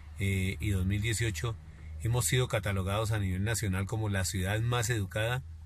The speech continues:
en las pruebas del conocimiento que miden el saber. Demostramos que hay un compromiso grande, empezando por los estudiantes, que son los actores principales en este proceso, también de sus padres de familia que andan pendientes de sus hijos,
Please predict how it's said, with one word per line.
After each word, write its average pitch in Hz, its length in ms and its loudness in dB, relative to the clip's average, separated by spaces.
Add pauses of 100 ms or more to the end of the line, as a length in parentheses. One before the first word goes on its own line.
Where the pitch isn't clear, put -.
(520)
en 104 140 2
las 104 180 0
pruebas 117 280 0
del 117 140 -2
conocimiento 92 680 -2
que 92 140 -4
miden 101 260 0
el 95 140 0
saber. 90 400 -2 (440)
Demostramos 110 560 0
que - 80 -2
hay 101 120 2
un 107 100 0
compromiso 104 560 0
grande, 113 320 0
empezando 101 540 -2
por 98 180 -2
los 90 160 -2
estudiantes, 92 680 -2
que 107 100 -4
son 101 300 -2 (440)
los 107 180 2
actores 104 400 -2
principales 98 540 -2
en 98 120 0
este 90 200 -2
proceso, 110 600 -2 (500)
también 117 380 2
de 127 100 2
sus 110 220 0
padres 104 280 2
de 117 120 0
familia 117 500 0
que 113 120 -2
andan 104 260 0
pendientes 90 480 -2
de 90 100 -2
sus 87 220 -4
hijos, 123 440 0